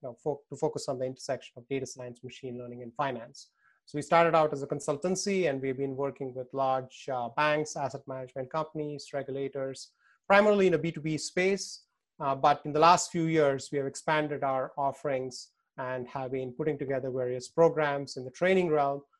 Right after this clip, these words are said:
and we are offering those both online and on-site.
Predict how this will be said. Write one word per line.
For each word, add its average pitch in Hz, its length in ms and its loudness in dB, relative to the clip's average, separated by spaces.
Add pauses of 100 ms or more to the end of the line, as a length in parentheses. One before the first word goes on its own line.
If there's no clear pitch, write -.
(180)
and 139 80 -6
we 139 80 0
are 135 100 4
offering 139 380 2
those 131 420 -4 (100)
both 135 200 0 (100)
online 131 540 -4
and 123 160 -8
on-site. 123 500 -4